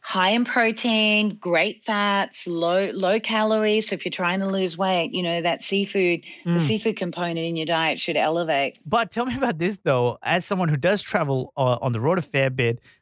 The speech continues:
Speaker 2: the access to, uh, when you're on the move
Speaker 1: Yeah.
Speaker 2: to, like, a, a, a supermarket and things like that start to get limited.
Speaker 1: I'm thinking you've probably got to prepare some things like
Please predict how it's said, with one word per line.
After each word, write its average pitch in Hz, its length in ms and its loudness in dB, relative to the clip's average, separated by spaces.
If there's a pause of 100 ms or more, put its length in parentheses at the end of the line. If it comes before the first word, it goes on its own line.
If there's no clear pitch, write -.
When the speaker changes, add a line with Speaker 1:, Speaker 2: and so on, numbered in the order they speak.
(140)
Speaker 2:
the 160 140 -4
access 247 500 -2
to, 147 640 0 (160)
uh, 123 200 2
when 175 160 2
you're 185 140 4
on 147 120 4
the 127 60 2
move 151 520 2
Speaker 1:
Yeah. 139 220 0 (220)
Speaker 2:
to, 147 300 2
like, 123 220 2
a, 110 100 -2 (260)
a, 127 300 0
a 135 40 -8
supermarket 151 580 0
and 120 80 -6
things 143 160 -2
like 135 100 0
that 139 140 -4
start 175 280 -4
to 214 60 -4
get 196 140 -2
limited. 127 440 0 (400)
Speaker 1:
I'm 208 220 0
thinking 202 340 -2
you've 165 180 -4
probably 180 440 -2
got 165 140 0
to - 80 -2
prepare 170 500 -2
some 160 240 -6
things 160 300 -4
like 151 200 0